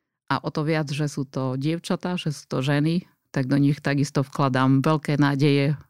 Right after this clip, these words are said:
do budúcna, pretože ja verím tomu, že ženy majú budúcnosť, že sú nádejou tejto krajiny aj nádejou celej planéty.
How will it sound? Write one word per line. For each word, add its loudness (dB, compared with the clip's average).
do 0
budúcna, 0
pretože -6
ja 0
verím 2
tomu, 2
že 0
ženy 2
majú 2
budúcnosť, 0
že -6
sú -2
nádejou 2
tejto -2
krajiny 2
aj 0
nádejou 2
celej 2
planéty. -2